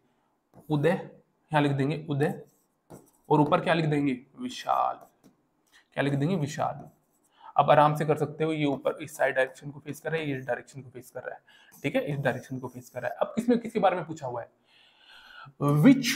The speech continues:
direction was Uday facing?" उदय किस direction को face कर रहा है, उदय किस direction को face कर रहा है, North की डायरेक्शन को face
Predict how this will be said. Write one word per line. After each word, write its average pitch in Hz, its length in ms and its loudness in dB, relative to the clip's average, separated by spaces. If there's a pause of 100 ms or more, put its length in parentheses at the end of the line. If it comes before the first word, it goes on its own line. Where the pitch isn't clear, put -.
(360)
direction 156 520 10
was 185 220 6 (100)
Uday 160 200 2
facing?" 139 340 -6 (140)
उदय 175 200 10
किस - 440 0
direction 143 340 6
को - 120 -8
face - 180 -10
कर - 100 -8
रहा - 100 -2
है, - 140 -4
उदय 156 200 4
किस 190 180 -2
direction 170 360 0
को 156 100 -12
face 147 180 -8
कर 135 120 -10
रहा 127 80 -2
है, 127 100 -8
North 151 420 0
की 160 100 -2
डायरेक्शन 135 380 0
को 131 160 -14
face 127 240 -6